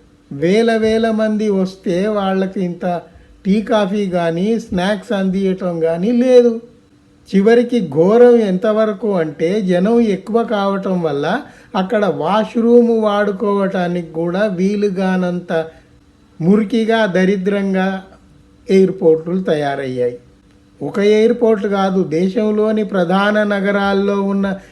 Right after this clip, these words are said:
ఎయిర్‌పోర్టులన్నీ ఇలాగే తయారయ్యాయి.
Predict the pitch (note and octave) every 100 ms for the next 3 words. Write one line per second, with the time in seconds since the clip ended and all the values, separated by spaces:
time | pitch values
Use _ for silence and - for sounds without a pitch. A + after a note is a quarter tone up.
0 | - F3 G3 G#3 G3 G#3+ G3 - G3 G3
1 | G#3+ A3 B3+ B3 A#3 A3+ A#3+ A#3+ A3+ G#3+
2 | G#3+ G#3+ G#3+ A3 D#3